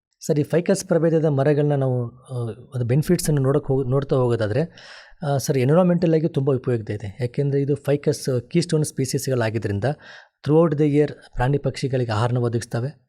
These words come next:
ಶೆಲ್ಟರನ್ನು ಒದಗಿಸ್ತವೆ ಮತ್ತು ಈ ಫೈಕಸ್ ಪ್ರಭೇದದ ಮರಗಳನ್ನ ನಾವು ಬಯೋ ಇಂಜಿನಿಯರಿಂಗ್ಸ್ ಅಂತ ಕರಿತೀವಿ ಸರ್. ಹೇಗೆ ಅಂತ ಹೇಳೋದಾದ್ರೆ, ನಾವು ಈ ಫೈಕಸ್ ಮರಗಳಲ್ಲಿ ಏರಿಯಲ್ ರೂಟ್ಸ್ ಸಿಸ್ಟಮ್ ಅಂತ ನಾವು ಹೇಳಿದ್ವಿ. ಜೊತೆಗೆ, ಆ, ಕೆಲವೊಂದು ಫೈಕಸ್ ಮರಗಳಲ್ಲಿ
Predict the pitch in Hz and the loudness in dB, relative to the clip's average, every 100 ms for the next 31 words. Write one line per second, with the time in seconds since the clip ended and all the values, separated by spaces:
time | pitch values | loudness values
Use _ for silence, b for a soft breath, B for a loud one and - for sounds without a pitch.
0 | _ - 123 123 127 123 117 110 107 - | _ -4 -2 0 0 0 0 -2 -4 -4
1 | 117 147 - _ 139 139 175 151 147 139 | -6 -6 -12 _ -4 0 0 2 0 0
2 | 147 165 - 139 143 135 135 123 139 131 | 0 0 0 0 0 0 0 0 0 0
3 | 127 123 120 113 139 170 151 151 156 147 | -2 -2 -2 0 2 2 2 0 2 0
4 | 127 131 156 - 110 - 101 - - B | -2 -4 -4 -4 -4 -2 -6 -8 -20 B
5 | B B _ 147 156 151 139 131 127 156 | B B _ 2 4 2 2 2 2 0
6 | 143 123 120 B B B 135 135 127 139 | 0 0 -4 B B B -2 0 0 -2
7 | 143 160 165 139 143 135 127 117 160 b | 0 0 0 2 2 2 2 0 -4 b
8 | b 131 131 160 165 165 139 143 - 135 | b -2 2 4 4 2 2 -2 -2 -4
9 | 117 - - 143 - 127 120 127 127 104 | -4 -8 -4 -4 -2 -2 -2 -2 -2 0
10 | 110 104 95 - b b b 131 147 165 | 0 -2 -6 -12 b b b -4 0 2
11 | 160 185 185 139 131 123 117 143 147 156 | 2 -2 -4 -4 -2 -2 -2 0 4 4
12 | 151 147 143 143 147 143 139 139 135 131 | 2 2 0 0 -2 0 2 2 0 0
13 | 143 | 0